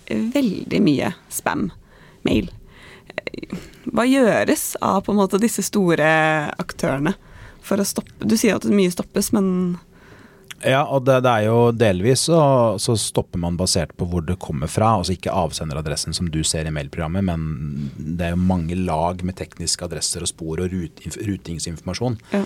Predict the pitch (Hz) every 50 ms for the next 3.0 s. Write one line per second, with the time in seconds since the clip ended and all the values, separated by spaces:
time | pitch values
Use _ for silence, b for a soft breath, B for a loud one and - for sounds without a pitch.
0 | B B B B B B B B - - - - - - 95 95 95 95 98 95
1 | 92 92 92 92 90 92 101 107 95 90 - 107 95 110 101 - - 92 87 -
2 | 92 87 95 92 92 - 92 87 80 - - 127 95 92 - - 95 - 98 92